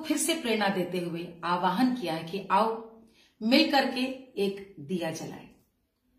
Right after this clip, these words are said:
दिया प्रतीक है उजाले का, आशा का, प्रार्थना का। तो आइए हम सब मिलकर रविवार पांच अप्रैल को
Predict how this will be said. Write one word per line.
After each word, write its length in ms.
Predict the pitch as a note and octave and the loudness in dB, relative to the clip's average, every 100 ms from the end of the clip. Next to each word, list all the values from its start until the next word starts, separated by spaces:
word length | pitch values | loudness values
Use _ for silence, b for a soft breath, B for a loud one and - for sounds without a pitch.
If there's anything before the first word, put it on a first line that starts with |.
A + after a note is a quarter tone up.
| _ _ _ D#3+ | _ _ _ -2
दिया 300 | F#3+ A3 A3+ | 2 4 4
प्रतीक 440 | G#3+ G3+ A3+ - | 2 0 -2 -2
है 140 | A#3+ A3+ A3+ - - _ _ _ F#3+ | -4 -4 -6 -14 -20 _ _ _ -4
उजाले 360 | F#3+ G3+ F#3+ | 2 4 4
का, 320 | - - - - _ _ _ _ _ _ _ _ _ _ - | 0 -6 -16 -20 _ _ _ _ _ _ _ _ _ _ 4
आशा 360 | G#3+ A3+ A3+ | 4 4 0
का, 280 | F#3+ - - - _ _ _ _ _ _ _ _ _ G#3 | -4 -8 -14 -20 _ _ _ _ _ _ _ _ _ -4
प्रार्थना 420 | F#3+ F#3 E3+ D3+ | -2 -2 -6 -10
का। 260 | - - - - _ _ _ _ b b b b - | -12 -18 -20 -20 _ _ _ _ b b b b 4
तो 60 | |
आइए 260 | B3+ C#4 E4+ | 8 8 8
हम 260 | C4 C#4+ - | 6 4 4
सब 340 | - F#4+ G4 | 2 2 2
मिलकर 340 | G#3+ F3 F3+ - - - _ _ _ _ F3+ | 0 -2 -4 -12 -16 -20 _ _ _ _ -4
रविवार 440 | A3 C#4 A3 - - - _ _ _ _ _ _ _ _ - | 0 0 0 -4 -6 -16 _ _ _ _ _ _ _ _ 4
पांच 440 | A#3 C#4+ D4 - F#3 | 6 6 2 -4 -10
अप्रैल 440 | - G3 F#3 E3 | -8 -2 -2 -2
को 400 | - - - _ | -8 -14 -18 _